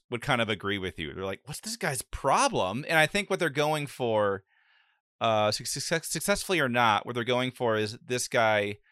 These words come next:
is so, he's unhinged. He can change channels immediately. He could be happy, and then he's, all of a sudden he's gonna kill you. And w-, the one, one of the reasons they're doing that is so that he's,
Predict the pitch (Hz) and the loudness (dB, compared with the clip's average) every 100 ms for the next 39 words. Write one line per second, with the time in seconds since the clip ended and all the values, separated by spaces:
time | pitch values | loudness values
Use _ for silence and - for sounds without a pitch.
0 | _ _ _ _ _ 123 - 139 143 - | _ _ _ _ _ -6 0 2 0 -2
1 | 120 117 113 147 143 143 127 127 - 131 | -4 -2 0 0 2 2 2 0 -4 -2
2 | 117 - 139 139 - 147 123 117 113 - | -2 0 0 0 0 2 4 2 0 -2
3 | 147 131 151 151 147 131 113 101 87 110 | 0 0 0 0 2 2 2 -4 -4 -4
4 | 120 117 113 104 131 135 156 135 127 113 | -4 -4 -2 2 4 4 2 2 2 0
5 | 110 - 135 143 147 131 131 117 151 143 | -6 0 2 2 0 0 0 0 2 4
6 | 127 82 71 113 - - - - - 131 | 4 0 -4 -10 -14 -20 -20 -20 2 4
7 | 131 127 127 123 - 143 135 - 135 - | 6 6 2 -2 -8 -10 -8 -2 -2 -2
8 | 123 156 180 175 160 185 170 151 139 127 | -2 0 0 0 2 4 2 0 -4 -2
9 | 131 123 117 113 107 - 110 104 120 104 | -2 0 0 2 0 0 -2 0 0 2
10 | 104 101 _ 131 131 | 2 0 _ -6 -4